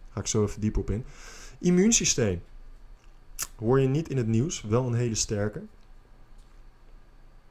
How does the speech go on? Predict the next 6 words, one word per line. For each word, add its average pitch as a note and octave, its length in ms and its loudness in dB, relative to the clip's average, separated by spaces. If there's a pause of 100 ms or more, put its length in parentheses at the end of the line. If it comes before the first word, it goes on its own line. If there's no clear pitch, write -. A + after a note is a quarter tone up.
(800)
En C#3+ 140 4
oppassen D#3 360 4
met A#2+ 100 2
lichaamsvloeistoffen. G#2 1000 -2 (1200)
Mondkapje. F3+ 680 4 (800)
Ja, F3 200 -2